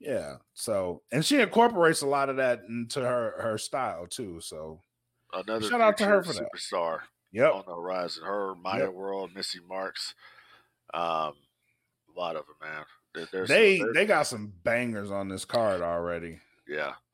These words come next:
Speaker 2: they just,
Speaker 1: They got
Speaker 2: they're,
Speaker 1: some
Speaker 2: they're,
Speaker 1: bangers.
Speaker 2: they're, they're doing their, their shit.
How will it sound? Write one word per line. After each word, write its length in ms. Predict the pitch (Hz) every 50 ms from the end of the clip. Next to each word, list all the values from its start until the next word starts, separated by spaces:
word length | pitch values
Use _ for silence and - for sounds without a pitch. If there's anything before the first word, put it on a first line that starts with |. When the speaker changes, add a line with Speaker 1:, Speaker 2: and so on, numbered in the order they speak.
| _ _
Speaker 2:
they 120 | 80 87 87
just, 100 | 80 -
Speaker 1:
They 100 | 151 143
got 160 | 131 120 120
Speaker 2:
they're, 160 | 95 98 95
Speaker 1:
some 80 | - 92
Speaker 2:
they're, 180 | 92 98 95 98
Speaker 1:
bangers. 640 | 98 98 95 92 92 87 80 80 76 71 73 76 -
Speaker 2:
they're, 200 | 101 101 95 82 -
they're 160 | 98 98 95
doing 280 | - 98 92 90 90 85 85
their, 220 | 85 85 85 82 - _ -
their 160 | 90 87 85
shit. 400 | 85 - - - 85 82 82 -